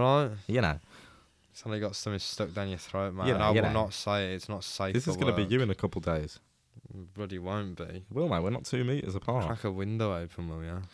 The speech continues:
Speaker 1: Anyway, moving back onto the more important things, Mister Babble.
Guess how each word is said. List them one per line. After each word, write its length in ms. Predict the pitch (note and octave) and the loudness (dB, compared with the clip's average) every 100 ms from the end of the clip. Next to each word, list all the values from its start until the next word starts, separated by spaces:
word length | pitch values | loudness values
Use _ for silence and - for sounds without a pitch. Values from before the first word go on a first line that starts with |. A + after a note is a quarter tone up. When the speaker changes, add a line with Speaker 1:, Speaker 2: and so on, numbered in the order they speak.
| - - - | -18 -16 -4
Speaker 1:
Anyway, 380 | A2+ G#2+ F#2 E2 - _ _ _ | 0 0 -2 -8 -14 _ _ _
moving 360 | A#2 A#2+ A2 G#2 | -2 -2 -2 -4
back 320 | A2+ G#2+ - _ _ _ _ | 0 0 -2 _ _ _ _
onto 160 | - G#2+ | -8 -4
the 40 | |
more 160 | G#2+ G2+ | -2 0
important 500 | F#2+ - G#2 F2+ F#2 | -2 -4 -4 -4 -8
things, 300 | - F#2 F2 | -8 -10 -8
Mister 220 | F#2 - | -12 -10
Babble. 480 | E2+ - F2 F2+ F2 | -10 -8 -8 -8 -10